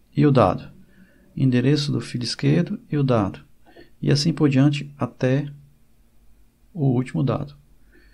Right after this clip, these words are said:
Aqui nós temos, depois de todos os dados, nós temos também realmente um, um, faltou colocar mais um elemento aqui, que é o ponteiro, é, direito,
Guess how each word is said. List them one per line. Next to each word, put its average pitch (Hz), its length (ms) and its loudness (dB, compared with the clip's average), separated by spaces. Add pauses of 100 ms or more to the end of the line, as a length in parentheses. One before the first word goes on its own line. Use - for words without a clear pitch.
(260)
Aqui 139 240 2
nós 175 180 4
temos, 165 220 2
depois 143 300 4
de 139 80 -4
todos 175 220 0
os 135 80 2
dados, 147 240 4
nós 151 120 2
temos 151 160 -2
também 135 220 2
realmente 139 340 0
um, 143 220 -4
um, 135 160 -2
faltou 135 400 -2
colocar 127 300 -2
mais 135 180 2
um 139 40 2
elemento 123 260 0
aqui, 127 100 -4
que - 80 -6
é 127 40 -2
o 135 40 -2
ponteiro, 135 500 0 (600)
é, 117 240 -2
direito, 120 520 2